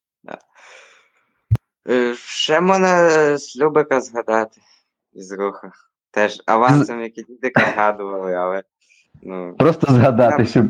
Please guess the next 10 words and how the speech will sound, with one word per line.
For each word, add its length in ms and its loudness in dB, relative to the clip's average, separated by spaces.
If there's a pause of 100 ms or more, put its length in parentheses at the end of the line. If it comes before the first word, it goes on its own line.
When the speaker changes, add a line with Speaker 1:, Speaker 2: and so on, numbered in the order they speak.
Speaker 2:
що 180 2
ще 180 2
є 140 4
такі. 640 2 (880)
Speaker 1:
Ну, 100 -2
людина 400 2
потроху 460 0
прогресує, 720 2
тому. 500 -4 (880)
Але 500 4